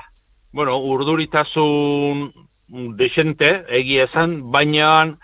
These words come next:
baita ere ez jakintasun horrek edo ne-, ez zan nire ehun itxarrena izan lehenengo urua. Askotan, ba, e, ez jakintasun horrekin bideratuta, eta lehen aipatu bezala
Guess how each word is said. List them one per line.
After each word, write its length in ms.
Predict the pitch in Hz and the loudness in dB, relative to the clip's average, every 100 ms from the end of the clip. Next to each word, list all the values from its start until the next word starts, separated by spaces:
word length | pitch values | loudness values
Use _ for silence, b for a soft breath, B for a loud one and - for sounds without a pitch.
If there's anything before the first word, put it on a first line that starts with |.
| b b b b | b b b b
baita 500 | 120 151 160 - 160 | -4 0 0 2 2
ere 240 | 156 156 147 | 4 2 2
ez 80 | 147 | -2
jakintasun 800 | - 156 - 156 147 143 - 147 139 | -4 -6 -6 -8 -6 -6 -4 -4 0
horrek 300 | 139 147 143 | 2 0 -2
edo 300 | 135 143 139 | -2 0 0
ne-, 220 | 135 139 - | 0 -2 -2
ez 160 | 135 - | -4 -2
zan 240 | 160 131 | -2 -2
nire 380 | 127 131 131 127 123 | -2 2 2 2 2
ehun 300 | 135 147 139 | 2 2 0
itxarrena 600 | 123 - 139 120 120 110 | -4 -6 -4 -2 -2 -4
izan 280 | 117 - 123 | -6 -4 -2
lehenengo 380 | 123 123 127 113 | -2 -4 -2 0
urua. 380 | 110 117 107 104 - b b | 0 -2 -4 -6 -8 b b
Askotan, 580 | 117 - 143 135 139 139 _ _ _ _ | -8 -4 2 4 4 0 _ _ _ _
ba, 680 | 113 127 135 131 135 135 135 135 | -4 2 6 6 6 6 4 2
e, 240 | 127 123 | 2 2
ez 60 | - | 0
jakintasun 720 | 165 151 147 147 143 151 143 | -4 -4 -4 -4 -4 -2 0
horrekin 1040 | 143 147 143 139 143 139 139 139 - 143 135 | 2 4 4 2 2 2 0 -2 -4 -4 -2
bideratuta, 760 | 139 156 151 143 139 147 165 | -2 2 2 0 -2 0 2
eta 200 | 147 131 | 2 2
lehen 380 | 127 131 143 139 | 2 2 0 0
aipatu 440 | 139 143 147 151 139 | 0 0 -2 -4 -4
bezala 640 | 135 151 139 139 139 | -4 -2 4 6 6